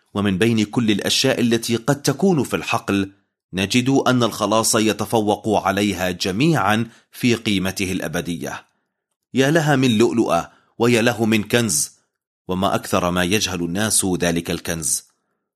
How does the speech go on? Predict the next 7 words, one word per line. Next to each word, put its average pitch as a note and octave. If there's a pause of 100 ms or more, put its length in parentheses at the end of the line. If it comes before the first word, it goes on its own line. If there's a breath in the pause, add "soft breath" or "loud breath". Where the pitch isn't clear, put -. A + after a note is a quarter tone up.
(120)
فهم A#2
لا D#3
يفهمونه C3+
البتة، A#2+ (540)
فهم A2+
يتزينون G2
وحسب C3+